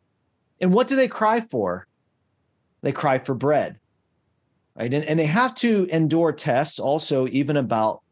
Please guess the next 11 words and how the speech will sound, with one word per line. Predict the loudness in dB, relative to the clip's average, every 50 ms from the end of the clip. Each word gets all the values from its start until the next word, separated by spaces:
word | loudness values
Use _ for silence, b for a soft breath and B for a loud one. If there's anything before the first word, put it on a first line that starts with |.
| _ _
kingship, | -4 -2 -2 0 -2 -4 -6 -8 -10 -12 -8
right? | -4 -4 -2 -2 -2
That | -4 -4 -2
they | -2 0 0 0 0 -2 -4 -8 _ _ _ _ _ _
have | -4 -4 -2
other | 0 0 0 0 2
nations | 2 2 0 0 0 -2 -2 -2 -2
which | -4 -4 -4 -4
come | -2 -2 -2 0
against | 0 0 0 -2 -2 -4 -4
them | -2 0 0 0 -2 -4